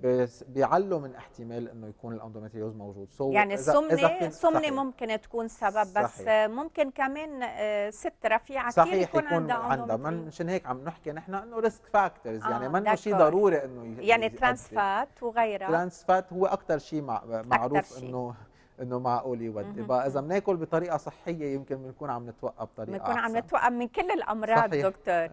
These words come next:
Speaker 1: <laughs>
Speaker 2: شو نصيحتك بالنهاية لكل امرأة، وخاصة يعني للي بتعاني من هيدا الموضوع، من هاي
Speaker 1: النصيحة
Speaker 2: المشكلة؟
Speaker 1: الأساسية إنه شو ما بيكون عندها عوارض معينة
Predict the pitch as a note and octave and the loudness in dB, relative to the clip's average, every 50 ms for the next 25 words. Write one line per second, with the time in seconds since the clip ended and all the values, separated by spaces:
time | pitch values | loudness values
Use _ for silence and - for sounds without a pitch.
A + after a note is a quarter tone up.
0 | A#2 - - - - - E4+ C#4 C4+ C#4+ - - C#4 - - - G3+ - - E3 | -8 -10 -10 -10 -8 -6 -4 -4 -4 -4 -6 -6 -8 -8 -8 -10 -14 -12 -12 -14
1 | E3+ E3+ E3+ E3+ E3+ F3 G3 F#3+ F#3 F#3 F#3+ F#3 F3 - - G3+ F#3+ F#3+ F#3+ _ | -16 -14 -16 -16 -14 -14 -12 -12 -10 -10 -10 -10 -10 -12 -14 -16 -14 -16 -14 _
2 | - B3+ A#3+ - - G#3+ - - - G#3+ A3 - - F4 - _ - A#3+ A#3 A#3+ | -10 -8 -8 -8 -10 -6 -2 0 0 0 0 0 -2 -2 -2 _ -4 -4 -4 -4
3 | A#3+ A#3+ A3+ G#3 G3+ F#3+ E3 F3+ F3 F3+ F3+ F#3+ F#3+ - - F#3 F#3 F#3 F#3+ G3 | -8 -10 -12 -12 -12 -12 -12 -14 -16 -14 -14 -14 -14 -14 -12 -10 -8 -6 -6 -6
4 | F#3+ F#3+ E3+ F#3 - - G#3 G3 G#3+ A3 G#3 F#3 E3+ D#3+ D#3 D3+ D3+ E3+ E3+ D#3+ | -6 -8 -8 -10 -10 -12 -12 -12 -10 -10 -12 -12 -14 -16 -20 -20 -20 -20 -20 -20
5 | D3 - - - D#2+ D#2+ D#2 D#2+ D#2+ - - - - - - - A#2 A#2+ B2 B2 | -18 -18 -18 -18 -18 -18 -18 -18 -20 -20 -20 -18 -18 -16 -16 -14 -12 -8 -6 -6
6 | B2+ E3+ F3+ F3 - - D3 C3+ - C3 - - C3 - - C3+ B2+ A#2 A2 G#2 | -6 -4 -6 -6 -4 -4 -4 -4 -4 -6 -8 -10 -10 -12 -12 -12 -12 -12 -8 -6
7 | G#2+ G#2+ A2 - _ _ - B2+ B2 B2 A2+ A2 A2 A2 A2 G#2+ A2 A2 A2 - | -4 -4 -4 -6 _ _ -18 -14 -14 -12 -12 -10 -10 -10 -10 -10 -10 -10 -10 -8
8 | - F#3 F#3 E3 D3 C#3 - D3 C3 A#2+ B2+ B2 A2 G#2 G2+ G#2 G#2 G#2 A2 A2+ | -6 -4 -2 -4 -4 -6 -8 -8 -6 -6 -4 -2 0 0 0 0 0 0 0 0
9 | A2+ A2+ G#2 G#2+ G#2 G2+ G2+ A2+ A#2 A2 G#2+ G#2 G#2 G#2 G#2 G#2+ A2 A2 A#2+ | 0 -2 -4 -8 -10 -10 -8 -8 -8 -8 -10 -12 -12 -12 -12 -12 -14 -16 -18